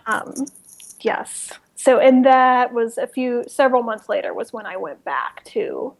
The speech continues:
American Express. I had a little period of unemployment, a little period of doing some work for my former agency, Wagner Edstrom. I had interned at American Express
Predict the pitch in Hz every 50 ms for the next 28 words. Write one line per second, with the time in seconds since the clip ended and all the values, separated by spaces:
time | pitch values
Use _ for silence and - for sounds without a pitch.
0 | _ - 233 214 190 - 147 - - - - - - - - - 131 - - -
1 | - - 208 196 180 180 202 190 180 180 - - - - 202 196 185 190 190 -
2 | 240 202 190 180 185 226 - - - 311 302 285 269 269 262 262 262 254 240 233
3 | 226 220 214 214 214 - 214 202 202 190 190 196 - - 220 202 196 196 196 185
4 | 190 196 190 175 196 - 202 196 190 196 202 - - 202 196 202 196 196 - 196
5 | 190 180 170 175 185 180 185 196 202 - - 180 180 175 185 202 220 220 220 220
6 | 220 220 - - 214 208 202 190 190 196 214 220 214 220 226 220 - - 233 226
7 | 214 208 202 202 196 208 220 _ _ _ _ - 220 214 214 208 - - - 262
8 | 269 254 254 254 254 247 240 226 226 214 208 208 202 202 202 196 - 214 196 196
9 | - - - 196 196 196 196 - - -